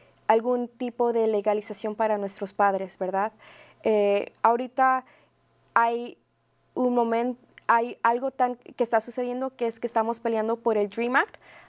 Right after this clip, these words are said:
ah, y nosotros sabemos que si en el dream act Act, ah, se incluye algún tipo de, eh, enmienda que incluya enforzamiento,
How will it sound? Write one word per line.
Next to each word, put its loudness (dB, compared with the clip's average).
ah, 4
y 0
nosotros 2
sabemos 0
que 6
si -6
en 4
el 2
dream 0
act 4
Act, -20
ah, 2
se -4
incluye 2
algún 0
tipo 0
de, 0
eh, 2
enmienda 2
que -6
incluya 2
enforzamiento, -4